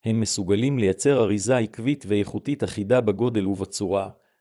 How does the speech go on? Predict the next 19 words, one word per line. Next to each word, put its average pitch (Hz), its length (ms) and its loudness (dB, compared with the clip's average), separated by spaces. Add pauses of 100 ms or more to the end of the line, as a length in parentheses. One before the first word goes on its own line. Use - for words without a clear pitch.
(160)
המסייעת 101 640 0
לשפר 107 480 0
את - 100 -6
המראה 110 340 0
הכללי 120 400 0
של 139 180 -2
המוצר. 98 540 -4 (1080)
יתר 117 340 2
מכך, 98 580 0 (160)
השימוש 117 480 -2
במכונות 101 540 -2
אריזה 104 360 2
אוטומטיות 120 720 0
מפחית 104 420 -6
את 139 100 -4
הסיכון 143 440 -4
לפציעות 117 580 -2
הקשורות 117 500 -2
לעבודה, 95 580 0